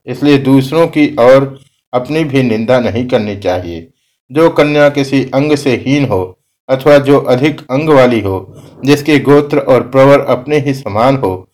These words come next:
तथा जो नाना के कुल में उत्पन्न हुई हो, उसके साथ विवाह नहीं करना चाहिए। जिसके कुल का पता ना हो, जो नीच कुल में पैदा हुई हो, जिसके शरीर का रंग पीला हो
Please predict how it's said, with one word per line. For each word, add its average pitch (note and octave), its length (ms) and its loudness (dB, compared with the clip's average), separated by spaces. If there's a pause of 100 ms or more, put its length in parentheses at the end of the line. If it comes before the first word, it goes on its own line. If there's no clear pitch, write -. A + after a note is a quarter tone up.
(280)
तथा C#3 200 4
जो B2 180 0
नाना B2+ 380 2
के G#2+ 280 -4
कुल - 460 -6
में D3 140 0
उत्पन्न B2+ 340 0
हुई C3+ 220 2
हो, F#2+ 280 -6 (320)
उसके D3+ 320 0
साथ A#2+ 280 0
विवाह A2 380 0
नहीं A#2 220 -4
करना G#2 320 -2
चाहिए। F2 520 -4 (460)
जिसके D3 360 0
कुल D#3 240 0
का C#3+ 160 4
पता B2 360 0
ना A#2 160 2
हो, F2+ 380 -4 (360)
जो C#3 160 2
नीच D3+ 340 0
कुल C#3+ 180 0
में C#3 240 0
पैदा A#2+ 340 4
हुई C3 300 2
हो, G2 460 -6 (320)
जिसके C#3+ 360 2
शरीर D3 380 2
का C3+ 160 4
रंग B2+ 280 2
पीला C3+ 440 2
हो G2 360 -4